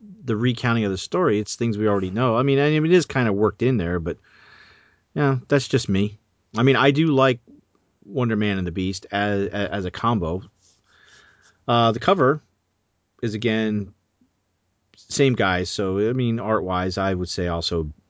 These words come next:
B plus on the cover. Overall, I would give the book an overall score of a B, though.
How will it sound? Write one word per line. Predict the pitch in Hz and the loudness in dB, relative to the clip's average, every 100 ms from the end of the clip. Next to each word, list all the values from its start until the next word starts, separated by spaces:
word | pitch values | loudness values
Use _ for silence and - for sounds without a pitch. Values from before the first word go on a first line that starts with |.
| - | -6
B | 90 | -6
plus | - 85 - | -4 -6 -4
on | |
the | 85 | -6
cover. | - 90 85 87 - _ - - - | -4 -4 -2 -4 -6 _ -20 -20 2
Overall, | 208 226 185 151 151 | 6 8 8 6 6
I | 143 | 6
would | 139 120 | 4 2
give | 123 110 | 0 -2
the | |
book | 101 117 - | -2 -2 -2
an | 104 | -2
overall | 113 107 98 90 | -2 -2 -2 -2
score | - - 90 90 | -6 -8 -4 -2
of | 87 80 | -4 -6
a | |
B, | 76 80 78 76 | -6 -6 -6 -8
though. | 85 82 | -8 -6